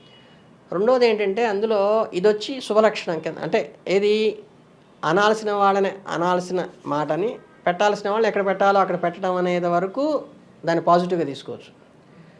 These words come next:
రెండోది ఏంటంటే, మీకు ఈ ముక్కు పుటాలు కనుక ఇట్లా పైకి కొంతమందికి ఓపెన్ అయి ఉంటాయి, వాళ్ళకి ఎలా అయితే అంగ సాముద్రికంలో చెప్పారో, ఈ, ఈ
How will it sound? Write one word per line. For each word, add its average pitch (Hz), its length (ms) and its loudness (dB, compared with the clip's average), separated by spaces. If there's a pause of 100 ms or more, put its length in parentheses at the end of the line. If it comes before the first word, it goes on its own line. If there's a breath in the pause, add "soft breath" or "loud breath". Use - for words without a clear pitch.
(480 loud breath)
రెండోది 254 380 -2
ఏంటంటే, 190 760 -4 (340)
మీకు 131 680 -4 (300)
ఈ 139 220 -6
ముక్కు 180 360 0
పుటాలు 202 380 2
కనుక 180 180 -2
ఇట్లా 175 140 -6
పైకి 185 380 2
కొంతమందికి 165 440 0
ఓపెన్ 170 220 2
అయి 127 100 0
ఉంటాయి, 107 240 -10 (480)
వాళ్ళకి 156 440 0
ఎలా 147 160 -4
అయితే 160 760 -4 (480)
అంగ 139 140 -6
సాముద్రికంలో 143 560 -10
చెప్పారో, 131 600 -12 (1300 soft breath)
ఈ, 120 120 -14 (100)
ఈ 127 540 -8